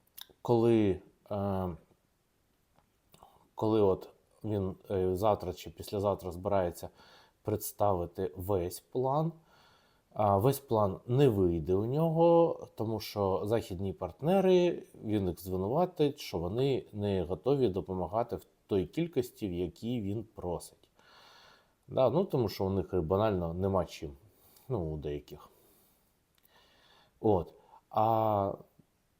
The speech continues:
так як, е, він сподівається, що Україну візьмуть в нато, так як йому пообіцяли, він вставив це в свій план, і після того,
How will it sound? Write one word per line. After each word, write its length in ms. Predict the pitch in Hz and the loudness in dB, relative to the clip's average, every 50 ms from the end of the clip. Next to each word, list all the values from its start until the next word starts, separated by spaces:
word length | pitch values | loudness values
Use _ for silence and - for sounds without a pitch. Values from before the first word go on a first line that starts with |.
| _ _ _ _ _ _ _ _ _ _ _ _ | _ _ _ _ _ _ _ _ _ _ _ _
так 260 | - 135 113 98 - | 2 2 2 2 0
як, 440 | 101 95 - - - - - - - | -2 -2 -2 -6 -20 -20 -20 -20 -20
е, 220 | - _ - 107 104 101 101 98 98 95 95 | -18 _ -6 -2 0 2 4 4 4 4 4
він 260 | 113 131 120 104 87 - - | 4 2 2 0 -2 -8 -12
сподівається, 840 | - - - - 104 98 104 98 98 92 87 85 82 - - - - | -18 -10 -4 -2 0 2 4 4 4 4 4 2 -2 -4 -8 -10 -10
що 260 | - - - 98 92 | -10 -10 -8 -6 -4
Україну 640 | 90 85 - 107 101 - 101 113 113 104 98 95 92 | -4 -4 -4 -6 -8 -6 -4 -2 -2 -2 0 0 0
візьмуть 420 | 92 90 82 101 98 87 - - | -2 -2 -4 -6 -8 -10 -10 -8
в 40 | 101 | -8
нато, 340 | 101 92 85 82 - - 90 | -6 -4 -4 -6 -6 -10 -12
так 260 | - 92 87 - - | -10 -12 -12 -12 -14
як 160 | 82 - - | -16 -14 -12
йому 180 | 92 92 90 80 | -10 -10 -10 -10
пообіцяли, 720 | - 95 95 95 92 120 - - 220 233 233 214 202 202 - - - - _ _ _ - | -6 -6 -6 -6 -6 -8 -6 -2 0 2 2 2 2 0 -2 -12 -20 -20 _ _ _ -2
він 280 | 107 120 117 104 95 - - | 0 2 2 2 0 -6 -10
вставив 540 | - - - - 120 110 104 92 90 82 - | -14 -14 -6 0 2 2 4 2 0 -2 -4
це 320 | - - - - 107 98 87 | -10 -10 -4 -2 0 0 0
в 100 | 80 - | -2 -6
свій 280 | - - 95 95 90 | -10 -8 -6 -6 -6
план, 520 | 90 - - 107 123 165 190 202 202 185 - - | -6 -6 -4 0 0 2 2 0 -2 -4 -8 -8
і 280 | 104 104 104 104 98 - _ - | -6 -4 -2 -2 -4 -4 _ -8
після 640 | 113 104 - - - - 92 90 92 92 85 - - _ _ _ _ _ | -8 -8 -8 -8 -10 -6 -4 -4 -2 -2 -4 -6 -8 _ _ _ _ _
того, 420 | - 123 107 95 90 87 85 - | -2 0 0 0 0 -2 -4 -6